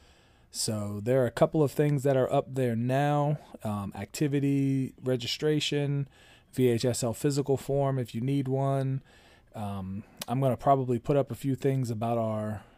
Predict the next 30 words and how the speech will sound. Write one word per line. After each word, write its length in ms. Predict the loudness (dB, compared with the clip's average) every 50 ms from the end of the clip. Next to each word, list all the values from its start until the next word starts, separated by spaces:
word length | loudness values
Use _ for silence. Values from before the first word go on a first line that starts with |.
| -20 -20 -14 -12
uh, 240 | -8 -8 -8 -8
postseason 680 | -10 -6 -4 -2 -2 -2 -4 -4 -2 -2 -2 -2 -2 -4
awards 720 | -4 -4 -4 -4 -2 -2 0 0 0 0 -2 -2 -4 -4
later 240 | -4 -4 -4 -2 -2 -2
on 240 | -2 -2 -2 -2 -2
once 180 | -2 -4 -4
they 140 | -6 -6 -6
all 200 | -4 -4 -4 -4
come 280 | -4 -6 -6 -4 -2 0
in. 380 | 2 2 4 4 2 0 0 -4 -10 -20 -20 -20 -20 -20 -20 -20 -20 -20 _ -6
Just 200 | -4 -2 -2 0
trying 340 | 0 2 4 4 4 4 2
to 540 | 0 0 0 2 2 2 2 0 0 -2 -4 -8 -10
clean 320 | -6 -4 0 0 2 2 4
up 340 | 2 2 0 -2 -6 -12 -12 -10 -10 -10 -12 -14 -18 -14 _ -4
and 520 | -4 -2 -2 -2 -2 -2 -4 -4 -6 -6
get 260 | -4 -4 -4 -4 -2
that 200 | -2 -2 -2 -2 -2
ready 300 | -2 -2 0 0 -2 -4
for 420 | -4 -6 -6 -4 -4 -2 -4 -4
the 180 | -4 -4 -4 -4
upcoming 440 | -6 -6 -6 -6 -4 -2 -4 -4
season. 580 | -4 -2 0 0 2 2 2 0 0 0 -2 -4 -8 -14 -20 -20 -20 -20 -20 -10 -6
I'll 140 | -4 -2 -2
be 120 | -2 -2
honest 320 | -2 0 -2 -2 -2 -4
with 160 | -6 -6 -4 -2
you, 180 | 0 0 0
I'm 180 | 0 -2 -2 -2
not 360 | -2 -2 -4 -6 -8 -12